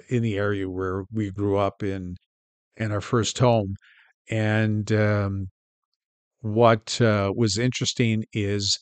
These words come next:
the home, there was a home for sale on the, my former street. So I'm s-, curious how much it costs, and I was shocked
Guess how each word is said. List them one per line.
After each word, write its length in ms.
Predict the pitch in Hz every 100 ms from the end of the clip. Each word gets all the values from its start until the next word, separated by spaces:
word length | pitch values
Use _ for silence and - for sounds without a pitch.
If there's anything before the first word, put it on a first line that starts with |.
| _ _ _ _ -
the 720 | 120 110 104 98 95 92 98 _ _ _ _ _ _ _ _ _ _ _ _ _ _ _ _ _ - -
home, 460 | 156 180 175 101 101
there 140 | 113
was 140 | 107
a 80 | 101
home 180 | - 160
for 140 | -
sale 320 | 135 - 113 110
on 180 | 110 104
the, 200 | 101 -
my 200 | 104 92
former 420 | - 135 127 104
street. 460 | 101 - 151 127 - _ _
So 180 | - 113
I'm 80 | 107
s-, 120 | -
curious 520 | - - 196 285 185
how 100 | 131
much 220 | 107 101
it 100 | -
costs, 440 | - 147 151 98 - -
and 180 | 110
I 60 | 101
was 180 | 92 90
shocked 640 | - - 165 98 - -